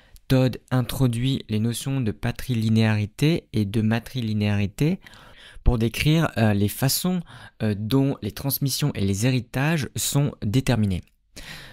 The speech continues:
Dans un système patrilinéaire, l'ascendance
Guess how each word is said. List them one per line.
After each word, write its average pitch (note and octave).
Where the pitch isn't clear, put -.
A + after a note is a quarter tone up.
Dans A#2
un C#3
système C3+
patrilinéaire, B2+
l'ascendance B2+